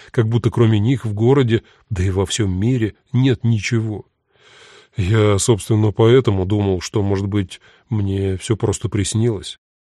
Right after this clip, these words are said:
На сон было гораздо больше похоже, чем на явь. Такой типичный,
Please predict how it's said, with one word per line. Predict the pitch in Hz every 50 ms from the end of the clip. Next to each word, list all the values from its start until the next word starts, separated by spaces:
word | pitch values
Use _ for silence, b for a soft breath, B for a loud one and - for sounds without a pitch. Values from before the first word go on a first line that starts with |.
| _ _ _ -
На | 147 165 170
сон | - - 214 220 208 175
было | 156 160 151 147
гораздо | 123 123 123 120 135 139 131 156 151
больше | 127 113 113 - - -
похоже, | - 147 131 - 123 110 95 90
чем | - - 98 92 92
на | 92
явь. | 92 90 90 85 87 90 - - _ _ _ _ _ _ _ _ _ _ -
Такой | - 92 82 - - 110 110 110 104 101 95 95
типичный, | 87 - - 110 - - 175 175 170 - - 151 151 143 120